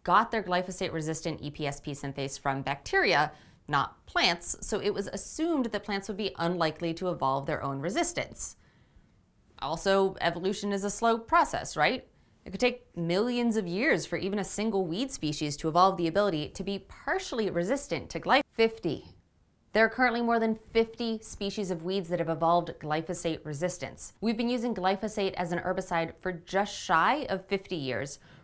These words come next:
Roundup Ready crops have been in use for just over twenty-five years, and there are already more than fifty species of weeds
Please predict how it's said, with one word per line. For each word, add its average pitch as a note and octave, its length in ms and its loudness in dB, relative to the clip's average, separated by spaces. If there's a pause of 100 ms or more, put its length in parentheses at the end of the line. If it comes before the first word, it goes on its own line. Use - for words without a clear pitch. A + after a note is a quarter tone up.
Roundup A#3+ 260 4
Ready G#3 120 2
crops A#3+ 400 0
have F#3 100 -2
been E3+ 200 2
in E3 80 0
use E3+ 200 -2
for E3+ 200 0
just C#3+ 440 -4
over E3+ 240 2
twenty-five E3+ 680 0
years, C#3 320 -2 (320)
and G3+ 160 -2
there G#3+ 140 4
are G3+ 260 0 (100)
already F#3+ 680 0
more F3 300 -2
than D#3 200 -6 (200)
fifty G#3+ 580 -4
species F3 800 -6
of D3+ 260 -8
weeds D#3 420 -4